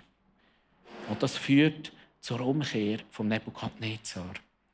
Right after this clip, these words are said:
So geht es uns auch manchmal im Umgang mit unseren Freunden, suchenden Freunden.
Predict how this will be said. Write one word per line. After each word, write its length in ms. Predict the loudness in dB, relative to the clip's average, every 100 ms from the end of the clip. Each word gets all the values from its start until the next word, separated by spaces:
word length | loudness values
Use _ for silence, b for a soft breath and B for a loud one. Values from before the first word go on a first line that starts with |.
| _ _ -6
So 160 | 6 8
geht 220 | 10 8
es 80 | 6
uns 200 | 6 6
auch 80 | 8
manchmal 380 | 8 6 2 -2
im 100 | 4
Umgang 520 | 6 6 6 6 4 B B B B B -4
mit 200 | -4 4
unseren 540 | 6 6 4 0 -2
Freunden, 560 | -8 4 6 6 4 0
suchenden 680 | 0 4 4 4 0 -2 -4 -10
Freunden. 500 | 2 4 4 -4